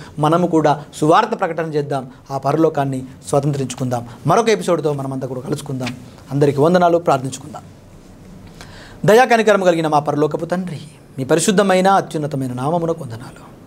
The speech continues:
క్రైస్తవులు ఎరుగని క్రైస్తవుని ప్రాథమికమైన లక్షణమన్న ఆలోచనాత్మకమైన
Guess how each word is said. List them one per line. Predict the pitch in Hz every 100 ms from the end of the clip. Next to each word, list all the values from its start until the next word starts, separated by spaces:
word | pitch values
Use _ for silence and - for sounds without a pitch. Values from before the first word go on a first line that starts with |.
| - -
క్రైస్తవులు | 143 147 160 156
ఎరుగని | 160 170 175
క్రైస్తవుని | 156 160 185 175
ప్రాథమికమైన | 175 180 208 208 180 165 147
లక్షణమన్న | 151 - 175 147 143 139 - - - - -
ఆలోచనాత్మకమైన | 165 233 269 247 202 196 175 156 139